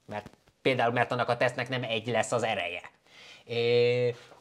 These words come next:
úgyhogy, úgyhogy ez, ez inkább a ritkaság, hogy ezt tudjuk. De van egy jó hír. Ez pedig az, hogy kiváltható ez a hatodik feltétel,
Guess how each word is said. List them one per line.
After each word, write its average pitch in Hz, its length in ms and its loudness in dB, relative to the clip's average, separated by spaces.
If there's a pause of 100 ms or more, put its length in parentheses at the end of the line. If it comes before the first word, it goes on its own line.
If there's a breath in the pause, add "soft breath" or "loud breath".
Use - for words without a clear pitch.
úgyhogy, 147 420 2
úgyhogy 196 260 4
ez, 165 200 6
ez 180 200 4
inkább 226 280 8
a 180 60 10
ritkaság, 143 500 6
hogy 101 140 -4
ezt 92 180 -10
tudjuk. - 460 -20 (560 soft breath)
De 131 180 6
van 269 140 10
egy 131 180 4
jó 92 160 -8
hír. - 300 -16 (360)
Ez 143 220 4
pedig 156 280 0
az, 196 240 6
hogy 131 200 -4
kiváltható 120 800 6
ez 107 160 -2
a 104 40 -2
hatodik 101 420 -6
feltétel, 107 800 -2